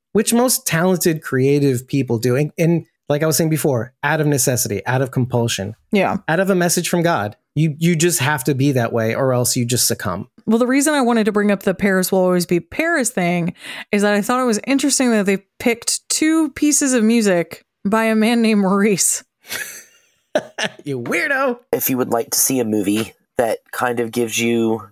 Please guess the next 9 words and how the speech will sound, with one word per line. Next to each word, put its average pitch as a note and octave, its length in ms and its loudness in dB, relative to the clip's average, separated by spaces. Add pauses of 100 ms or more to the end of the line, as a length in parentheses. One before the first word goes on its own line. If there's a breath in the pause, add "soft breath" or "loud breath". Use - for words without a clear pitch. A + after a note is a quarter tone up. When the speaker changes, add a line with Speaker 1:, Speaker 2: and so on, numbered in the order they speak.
Speaker 3:
what's A#2+ 260 0
going A2 280 0
on G#2 240 0
in G#2 100 0
the G2+ 60 0
composer's G2 760 -2
head G2 520 0 (240)
and F#2+ 220 0
heart, G2 480 -2